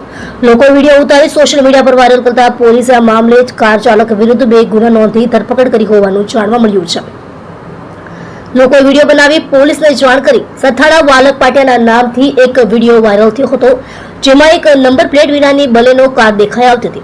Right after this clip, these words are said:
કારના ડેશબોર્ડ પર પોલીસ લખેલું પાટિયું જણાઈ આવતું હતું. ટોળા દ્વારા કારમાં સવાર બે શખ્સને બહાર કાઢી કારની ઝડપી લેવામાં આવતા બિયર અને દારૂની બોટલ હોવાનું સામે આવ્યું હતું.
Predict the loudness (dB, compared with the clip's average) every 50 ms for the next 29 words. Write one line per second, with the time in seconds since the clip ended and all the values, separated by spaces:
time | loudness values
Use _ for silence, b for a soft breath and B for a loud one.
0 | -18 -20 -10 -4 -2 0 2 2 2 2 2 0 0 0 0 2 2 2 2 2
1 | 0 0 0 0 0 2 2 2 0 0 -2 0 0 0 0 0 0 0 0 0
2 | 0 -2 -2 -2 0 0 0 2 2 2 0 0 0 -2 -2 -2 -4 -6 B B
3 | B B B B B B 0 2 2 4 4 4 2 2 2 2 0 0 0 0
4 | 0 0 0 2 2 2 0 0 -2 -2 0 2 2 2 2 0 0 -2 -2 -2
5 | 0 -2 -2 -2 -2 0 0 0 2 0 0 0 0 0 0 0 0 0 0 -2
6 | 0 0 0 0 2 0 0 0 0 -2 -2 -4 -2 -2 0 0 2 2 0 0
7 | 0 2 0 0 0 0 0 0 0 0 0 -2 -2 0 2 2 2 2 2 0
8 | 0 0 0 0 0 0 0 0 0 0 0 0 -2 -2 0 0 0 0 0 -2
9 | -2 -2 -2 -2 0 0 0 0 -2 -2 -2 -4 -6